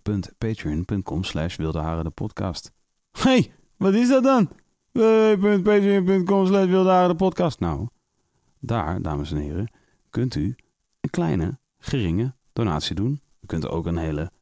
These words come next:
rijkelijke donatie doen. Het is maar net wat u wil. En met die donatie krijgt u bepaalde privileges. Want u kunt dan via uw Patreon-account onder andere inspraak hebben over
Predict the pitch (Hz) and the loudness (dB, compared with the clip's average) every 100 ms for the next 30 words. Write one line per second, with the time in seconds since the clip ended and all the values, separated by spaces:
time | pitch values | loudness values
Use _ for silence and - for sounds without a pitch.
0 | _ 101 85 107 80 71 73 73 73 - | _ -4 -2 -2 -6 -6 -6 -4 -6 -6
1 | 82 117 _ _ - 98 85 78 73 76 | -6 -6 _ _ -8 -4 -2 -2 -4 -6
2 | 71 71 117 _ _ _ _ _ _ _ | -6 -6 -8 _ _ _ _ _ _ _
3 | _ - 120 165 170 131 139 160 - 185 | _ -2 0 0 0 2 2 0 0 0
4 | 175 - _ - 147 127 143 131 110 113 | -2 -6 _ -6 -4 -2 0 -2 -2 -2
5 | 117 104 110 92 110 92 78 50 - - | 0 0 0 -2 -4 -2 -4 -4 -8 -8
6 | - - - _ _ - 117 117 139 143 | -10 -12 -20 _ _ -8 -4 -2 0 0
7 | 127 95 78 95 143 - - 190 190 135 | 0 -2 -2 -4 -8 -14 -4 0 0 0
8 | 107 110 90 78 76 - 73 120 - _ | -2 -2 -2 -2 -4 -4 -6 -6 -10 _
9 | _ _ - - _ - 151 143 175 110 | _ _ -20 -20 _ -2 0 0 0 0
10 | 107 131 - 85 - 76 101 120 - - | 0 -2 -2 -4 -4 -6 -4 -6 -8 -4
11 | 120 98 117 | -2 -2 -4